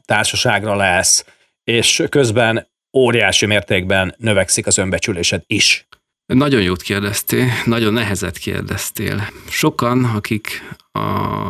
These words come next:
Speaker 2: látják, hogy milyen gyakran megyek el futni, épp egy edzésre, mondjuk a mecsekbe, mert Halason ugye nem, nem túl sok terepen, illetve nem, nem nagyon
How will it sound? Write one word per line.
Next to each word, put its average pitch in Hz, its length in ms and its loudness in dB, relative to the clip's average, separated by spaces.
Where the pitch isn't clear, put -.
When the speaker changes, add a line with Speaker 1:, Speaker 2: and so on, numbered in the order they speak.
Speaker 2:
látják, 110 520 -4
hogy 104 300 -6
milyen 95 500 0
gyakran 104 480 -2
megyek 92 520 -2
el 95 140 -2
futni, 104 640 -4
épp 101 280 -4
egy 101 180 -2
edzésre, 98 920 0
mondjuk 98 360 -2
a 101 60 -2
mecsekbe, 101 720 -4
mert - 240 -4
Halason 101 420 -4
ugye 98 240 0
nem, 98 400 -2
nem 101 180 -6
túl 98 220 -6
sok - 400 -4
terepen, 98 640 -2
illetve 95 300 -2
nem, 98 180 0
nem 101 300 -2
nagyon 90 500 0